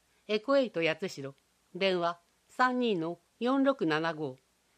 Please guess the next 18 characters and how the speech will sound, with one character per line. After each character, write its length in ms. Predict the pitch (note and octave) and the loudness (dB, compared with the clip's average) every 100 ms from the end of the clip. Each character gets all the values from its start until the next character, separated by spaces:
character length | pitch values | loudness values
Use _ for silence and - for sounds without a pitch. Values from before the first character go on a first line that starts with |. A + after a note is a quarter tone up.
| _ _ | _ _
各 280 | - C4 A#3 | 0 0 0
支 160 | G#3 A3 | -2 0
所 160 | G3 | 0
の 180 | E3 F3 - | 0 0 -4
市 200 | - A3 | -4 0
民 220 | A#3 B3 | 0 -2
サ 220 | - A3+ | 0 0
ー 20 | |
ビ 100 | B3 | 0
ス 160 | A3+ A3 | -4 0
係。 360 | G#3 G3 C3 C3 _ _ _ _ _ _ _ _ _ _ _ - | 0 0 -6 -10 _ _ _ _ _ _ _ _ _ _ _ -6
エ 120 | A3+ | -4
コ 180 | A3 D4+ | -2 -2
エ 80 | D4 | -2
イ 60 | |
ト 100 | - | 0
八 300 | F3+ F3 A3 | 2 2 0
代、 280 | G#3 D3+ D3+ | -4 -4 -8